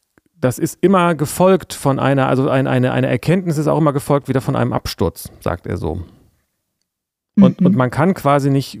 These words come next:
Speaker 1: fliegen, wenn man nicht, äh, die Gewichte betrachtet, die einen am Boden halten, <laughs> wenn ich das mal so, äh, sehr frei, äh, übersetzen
Speaker 2: <laughs>
Speaker 1: darf. Es kann
Speaker 2: Okay.
Speaker 1: natürlich sein, dass man sich damit zufrieden gibt und sagt, es reicht mir jetzt, dass ich jetzt einen Ersatzumgang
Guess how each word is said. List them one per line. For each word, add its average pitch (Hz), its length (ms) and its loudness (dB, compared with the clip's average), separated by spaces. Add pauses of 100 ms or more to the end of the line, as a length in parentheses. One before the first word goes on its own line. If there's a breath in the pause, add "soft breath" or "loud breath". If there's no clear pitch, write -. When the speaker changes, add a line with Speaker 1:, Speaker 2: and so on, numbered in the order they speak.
Speaker 1:
fliegen, 160 340 2
wenn 127 120 2
man 123 140 2
nicht, - 340 -4
äh, 120 320 0 (680)
die 131 120 0
Gewichte 127 340 0
betrachtet, 110 500 -2
die 113 100 2
einen 113 120 0
am 110 100 2
Boden 113 300 2
halten, 92 340 -2 (100)
<laughs> - 60 -14
wenn - 140 -4
ich - 80 -2
das - 180 -2
mal 120 100 2
so, 104 260 0 (380 loud breath)
äh, 110 200 0
sehr 104 180 -2
frei, 101 360 -4 (140)
äh, - 40 -2 (180)
übersetzen 110 460 2
Speaker 2:
<laughs> - 0 -
Speaker 1:
darf. 85 340 -2 (1080 loud breath)
Es 131 140 -4
kann 202 160 4
Speaker 2:
Okay. 214 80 6
Speaker 1:
natürlich 190 300 4
sein, 180 240 4
dass 165 160 2
man 151 420 0
sich 143 220 -2
damit 135 240 2
zufrieden 160 440 2
gibt 240 240 0
und 151 140 0
sagt, 160 240 2
es 143 140 -2
reicht 156 240 0
mir 185 80 2
jetzt, 175 260 -2
dass 151 140 0
ich 147 100 -2
jetzt - 260 -2
einen 131 440 2
Ersatzumgang 156 1600 0